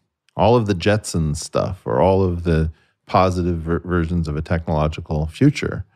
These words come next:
um, have been much more stalled. And so I often give people this challenge.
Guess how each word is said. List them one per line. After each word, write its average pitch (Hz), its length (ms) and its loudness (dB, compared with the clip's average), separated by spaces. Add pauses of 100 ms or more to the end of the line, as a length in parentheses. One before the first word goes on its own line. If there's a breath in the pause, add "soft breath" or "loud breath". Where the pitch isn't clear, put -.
(540)
um, 82 560 2 (140)
have 87 220 0
been 90 160 4
much 98 360 2
more 85 180 2
stalled. 98 800 0
And 85 140 -4
so 85 280 2
I 92 140 4
often 107 240 2
give 87 140 -2
people 85 220 -2
this 78 160 -2
challenge. 90 600 -2